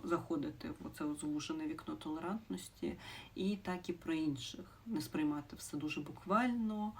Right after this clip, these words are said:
не провалюватись в свої якісь процеси. Тобто, якщо вам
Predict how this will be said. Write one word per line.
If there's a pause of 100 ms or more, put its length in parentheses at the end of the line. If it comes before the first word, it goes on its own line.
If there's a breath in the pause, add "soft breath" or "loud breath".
(320 loud breath)
не
провалюватись
в
свої
якісь
процеси.
Тобто,
якщо
вам